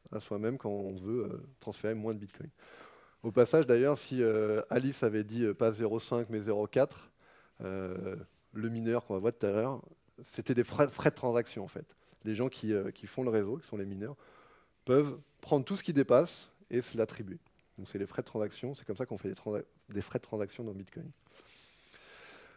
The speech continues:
Euh, une fois qu'on a cette transaction, euh, donc maintenant Bit-, Bob est bien en possession de un virgule cinq Bitcoin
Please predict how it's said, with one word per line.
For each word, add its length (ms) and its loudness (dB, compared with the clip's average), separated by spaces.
Euh, 340 4
une 100 0
fois 120 0
qu'on 120 4
a 80 8
cette 160 4
transaction, 580 2
euh, 400 -2
donc 240 -4
maintenant 300 2
Bit-, 200 -8
Bob 420 6
est 180 2
bien 220 2
en 120 0
possession 600 -4
de 140 -4
un 100 0
virgule 300 -2
cinq 440 -6
Bitcoin 480 0